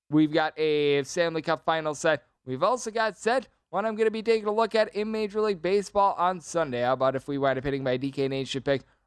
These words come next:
right now, and we'll talk a little bit more about the games for Sunday with Justin Perry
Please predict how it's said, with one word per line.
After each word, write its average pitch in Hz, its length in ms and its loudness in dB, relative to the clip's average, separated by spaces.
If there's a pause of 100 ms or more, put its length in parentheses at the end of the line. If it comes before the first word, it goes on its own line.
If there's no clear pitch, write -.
right 151 160 2
now, 147 260 0
and 147 80 -2
we'll 131 120 -4
talk 147 260 0
a 143 40 -12
little 147 200 -2
bit 139 180 -2
more 143 200 2
about 139 300 0
the 139 180 -4
games 143 260 -6
for 131 140 -6
Sunday 139 280 0
with 127 140 -2
Justin 131 300 -2
Perry 139 280 2